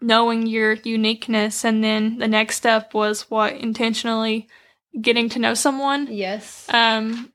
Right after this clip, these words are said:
Speaker 1: so the action step there may be just, you know, calling a friend for coffee and sitting down and asking those intentional questions, um,
Speaker 2: Yeah.
Speaker 1: and getting to know someone better and just even listening.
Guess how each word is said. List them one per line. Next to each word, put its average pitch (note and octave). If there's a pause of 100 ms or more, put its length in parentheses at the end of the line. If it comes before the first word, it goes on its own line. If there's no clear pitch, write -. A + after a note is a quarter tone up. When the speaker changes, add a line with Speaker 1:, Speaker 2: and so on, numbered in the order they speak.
Speaker 1:
so A3+ (200)
the A3+
action A#3
step A#3
there A#3
may A3+
be A3+
just, A3+
you A#3+
know, A#3
calling A#3
a A3+
friend A#3
for A#3
coffee A3+
and A3
sitting A#3
down A3+
and A3
asking A3
those A3
intentional A3
questions, A3+ (480)
um, A3
Speaker 2:
Yeah. -
Speaker 1:
and A3+
getting A3+
to B3+
know A3+
someone A3+
better A3+ (160)
and A3+
just B3 (100)
even C4+
listening. A#3